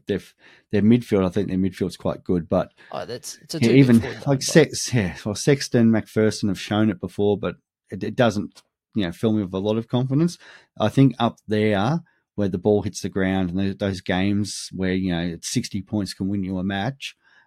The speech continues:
Speaker 1: um, they'll be in some games there. But on the, uh, faster decks down here, like at Marvel or over in Perth and that, I think they're gonna really struggle to score.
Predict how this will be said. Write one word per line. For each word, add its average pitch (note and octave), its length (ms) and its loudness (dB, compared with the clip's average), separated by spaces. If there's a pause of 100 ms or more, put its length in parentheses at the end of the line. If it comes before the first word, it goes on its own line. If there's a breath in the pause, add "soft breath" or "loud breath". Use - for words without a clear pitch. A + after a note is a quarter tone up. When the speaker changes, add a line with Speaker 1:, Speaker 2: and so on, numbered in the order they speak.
Speaker 1:
um, F2+ 220 -2
they'll F2+ 120 -2
be G2 180 -4
in F#2 220 -2
some - 240 -8
games F#2+ 340 -4
there. G#2+ 260 0
But G2+ 260 -2 (380 soft breath)
on G2+ 180 0
the, F#2+ 200 0
uh, F2 120 -2
faster F#2 460 -4
decks F2+ 280 -8
down F#2 240 -4
here, F#2+ 240 -2
like F2 220 -6
at E2+ 80 -10
Marvel F#2 560 -4
or E2+ 180 -4 (400 soft breath)
over F#2 240 -4
in F2+ 120 0
Perth F#2+ 400 -4
and F#2 120 -4
that, F2+ 240 -4
I D#2+ 120 -12
think F#2 180 -12
they're F2 100 -8
gonna F2 220 -4
really F2 240 -6
struggle F2 400 -8
to F#2 100 -10
score. F2 480 -8